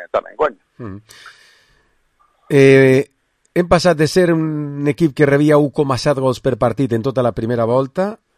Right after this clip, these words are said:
Speaker 2: que un any en Marcelino no hi havia manera de solventar-ho, que de cop, bueno, no de cop,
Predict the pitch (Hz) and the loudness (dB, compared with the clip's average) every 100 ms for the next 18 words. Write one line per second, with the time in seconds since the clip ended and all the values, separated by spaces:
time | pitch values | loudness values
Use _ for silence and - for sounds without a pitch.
0 | _ _ _ 143 147 156 156 156 151 143 | _ _ _ 0 2 4 2 2 0 -2
1 | - 143 147 139 135 139 131 131 135 123 | -2 -2 0 2 2 0 0 -2 -2 -4
2 | - 120 117 117 165 175 175 - _ 147 | -4 -4 -4 -4 -4 -2 -4 -8 _ 0
3 | 131 131 160 180 - _ 104 92 85 104 | 0 0 -2 -2 -6 _ -14 -12 -6 -6
4 | 95 120 92 | -4 -6 -6